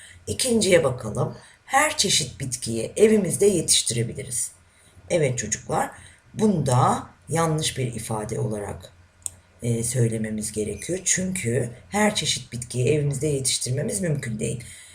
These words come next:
E, bitkilerin de yetiştirilme or-, ortamları, farklı yetiştirilme ortamları vardır. Evde yetiştirdiğimiz bitkiler, çiçek gibi bitkilerdir. Fakat, e, bazı bitkiler ormanda, bazıları dağlarda,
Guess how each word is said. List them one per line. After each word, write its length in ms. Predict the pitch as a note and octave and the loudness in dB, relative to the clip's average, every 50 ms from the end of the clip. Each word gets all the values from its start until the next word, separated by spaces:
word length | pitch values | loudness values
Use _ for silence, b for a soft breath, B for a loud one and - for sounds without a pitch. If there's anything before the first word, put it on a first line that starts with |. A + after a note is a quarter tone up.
| B B - | B B 0
E, 280 | D3 C3+ C#3 C3+ B2+ A#2+ | 0 2 2 0 0 -2
bitkilerin 580 | D3+ - - - E3 E3+ E3+ E3 E3+ D#3+ D3 | -2 -4 -4 0 2 2 4 4 2 0 2
de 60 | C#3 | 2
yetiştirilme 840 | C#3+ E3+ F#3+ E3 D3+ - - - - - C#3 C3+ C#3+ C#3+ C#3+ D3 D3 - | 2 2 2 2 2 2 2 2 4 2 0 2 2 2 2 2 2 2
or-, 300 | C3+ C3 B2+ A#2+ A#2+ - - - | 0 0 0 0 -2 -4 -6 -8
ortamları, 840 | - C3 C3 B2 - C3 B2+ A#2 A2+ A2+ A2+ A#2 A2 C#3 F#3+ B3 A#3+ B B B B B B | -4 -2 -2 -2 0 0 0 0 0 0 0 -2 0 2 2 2 0 B B B B B B
farklı 340 | - C#3+ C#3 C#3 - - E3 | -2 -2 -2 -2 -2 -4 -4
yetiştirilme 560 | D#3+ C#3 C3+ - - - - C3+ C#3 C#3 C#3 | -2 0 2 0 2 2 0 -2 0 -2 -2
ortamları 640 | C3+ C3 B2 B2 B2+ C3 B2+ B2 B2 B2 B2 B2 A#2+ | -2 -2 -2 -2 -2 0 2 4 4 6 6 6 4
vardır. 440 | A2+ G#2+ G#2+ A2 A2 - G#3+ A3 - B B B B B B B | 2 0 -4 -4 -4 -4 -4 -4 -6 B B B B B B B
Evde 260 | D3 D3+ D3+ B2+ C#3 C#3+ | 2 2 2 2 0 -2
yetiştirdiğimiz 840 | C3+ C3+ C3 - - - - A#2 A#2 A#2 A#2 A#2 A#2 A#2 A2+ - - | -2 -2 -2 -2 -2 -2 -2 -2 -4 -2 -2 -2 -2 -2 -4 -8 -10
bitkiler, 520 | - - - - A2 A2 A2 A2+ A#2 - | -12 -12 -8 -6 -4 -4 -4 -4 -4 -4
çiçek 500 | - - - - - B2+ A#2+ B2 - - | -4 -2 0 0 2 2 2 0 -2 -6
gibi 260 | - A2 - G2+ - | -8 -6 -6 -8 -8
bitkilerdir. 800 | - - - - - - A#2 C3+ D3+ E3 - G3 G#3+ G#3 - B B B B B B B B B | -8 -10 -12 -10 -6 -2 0 0 0 0 -2 -2 -4 -4 -6 B B B B B B B B B
Fakat, 540 | - D3+ C#3+ - A2 G2+ - - - - - | -8 -6 -6 -6 -6 -6 -6 -6 -6 -6 -4
e, 240 | C#3 C3+ B2+ B2 A#2+ | -2 0 2 2 2
bazı 340 | C#3 C3+ C3 B2 B2 A#2+ A2 | 2 2 0 0 -2 -2 -4
bitkiler 400 | A#2+ - - - A#2 G#2+ - - - | -4 -6 -6 -6 -6 -6 -4 -4 -4
ormanda, 680 | A2+ A#2+ A#2 G#2+ G#2+ G#2 G2 G2 F#2+ G#2 G2+ G#2 A2 A#2+ | -2 0 0 0 -2 -4 -4 -6 -8 -8 -8 -6 -4 -2
bazıları 760 | A#2 A#2+ A#2+ A#2+ - A#2 A#2 A#2 A2+ A#2 A#2 A2+ A2+ A#2 | 0 2 2 0 0 -2 -2 -2 -2 -2 -2 -4 -4 -2
dağlarda, 760 | - A2+ G#2+ G#2+ G2+ G2+ G2+ G2 G2+ G2+ C3+ D3+ E3+ F#3+ - | -2 -2 -2 -2 -4 -6 -6 -8 -8 -4 -2 -2 -2 -2 -4